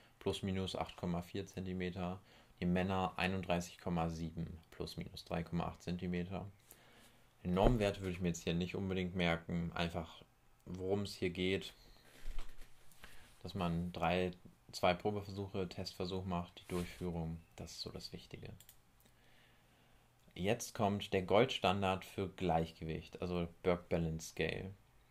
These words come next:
Also es ist, wie gesagt, Goldstandard für Balance, die Identifikation und Behandlungsplanung für Probleme, also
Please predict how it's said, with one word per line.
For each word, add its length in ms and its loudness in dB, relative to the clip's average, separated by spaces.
Also 180 -2
es 140 -4
ist, 80 -6
wie 100 0
gesagt, 420 4
Goldstandard 680 4
für 100 -6
Balance, 640 2
die 260 -8
Identifikation 1080 2
und 180 -2
Behandlungsplanung 920 2
für 200 -2
Probleme, 680 0
also 360 -4